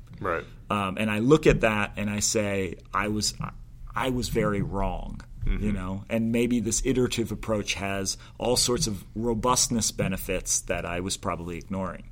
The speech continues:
Speaker 1: Yeah. Well, I was, I was lucky to start at, at Firaxis, which, you
Speaker 2: Mm.
Speaker 1: know, like, Sid is, is very much ingrained in the iterative design process.
Speaker 2: Mm-hmm.
Speaker 1: Like, that's just, that's just how things are done there. Um, and, uh, you know, I think if anything, the,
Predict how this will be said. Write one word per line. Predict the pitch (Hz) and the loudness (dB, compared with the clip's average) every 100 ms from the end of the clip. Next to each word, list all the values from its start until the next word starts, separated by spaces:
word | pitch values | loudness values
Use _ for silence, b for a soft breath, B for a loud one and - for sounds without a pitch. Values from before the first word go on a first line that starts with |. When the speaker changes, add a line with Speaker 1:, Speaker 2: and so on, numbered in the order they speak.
| - - | -10 -8
Speaker 1:
Yeah. | - - B B B B - | -8 -8 B B B B 8
Well, | 131 | 10
I | 147 160 | 12 12
was, | 151 127 | 10 8
I | 143 | 8
was | 135 | 10
lucky | 131 117 | 8 6
to | 104 | 2
start | - 117 104 95 - | 0 2 2 2 2
at, | 95 90 - - - - | 2 2 -2 -8 -8 -4
at | 95 | -4
Firaxis, | - 98 95 - 90 85 - - | 0 2 4 4 2 -2 -4 -4
which, | 87 - - - 110 | -6 -4 -4 -6 -2
you | 110 | 0
Speaker 2:
Mm. | |
Speaker 1:
know, | 90 90 | 0 0
like, | 92 | -2
Sid | - 139 110 | 2 4 6
is, | 101 110 | 4 4
is | 107 | 0
very | 92 110 110 101 | 2 4 4 2
much | 95 - | -2 -4
ingrained | 98 98 92 87 85 | -4 -4 -2 -4 -6
in | 90 | -8
the | 87 92 | -6 -6
iterative | 90 90 85 78 | -4 -4 -4 -6
design | - 85 85 | -6 -6 -6
process. | - - - 117 | -8 -12 -6 -4
Speaker 2:
Mm-hmm. | 113 117 | -4 -6
Speaker 1:
Like, | - | -8
that's | 90 87 | -8 -8
just, | - 87 - - B B B B | -8 -10 -10 -12 B B B B
that's | - - | -10 -8
just | 76 | -4
how | 92 | -4
things | 90 90 110 | -2 -4 -4
are | |
done | 101 127 110 | -2 0 2
there. | 90 82 80 B B - | 2 0 -2 B B -6
Um, | 92 87 82 82 76 - - | -2 0 0 -4 -8 -12 -8
and, | 90 90 87 82 | -6 -4 -6 -4
uh, | 85 85 82 78 76 76 | 0 2 2 0 -2 -4
you | 92 | -6
know, | 87 | -6
I | |
think | 110 98 - - b b b | -4 -6 -8 -18 b b b
if | - | 6
anything, | 147 143 123 107 98 | 8 8 6 2 0
the, | 98 90 87 80 64 60 65 | 0 2 0 -2 -6 -8 -12